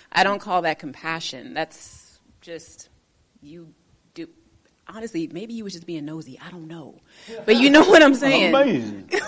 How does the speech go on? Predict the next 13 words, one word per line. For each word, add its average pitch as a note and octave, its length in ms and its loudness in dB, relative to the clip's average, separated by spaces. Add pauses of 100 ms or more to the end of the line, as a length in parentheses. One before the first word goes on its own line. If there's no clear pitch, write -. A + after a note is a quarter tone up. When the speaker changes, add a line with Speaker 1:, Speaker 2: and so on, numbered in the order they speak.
(140)
Speaker 1:
No, E4+ 340 8
but A#3+ 120 8
I'm C4 120 8
just D4 140 -4
saying, D#4 200 6
like, G3 280 4
Speaker 2:
Here G3 180 -4
I G3 180 2
am E3 140 0
in D3 140 -4
tears. D#3 680 -6
<laughs> - 1700 -4
Speaker 1:
No. F#3+ 500 -10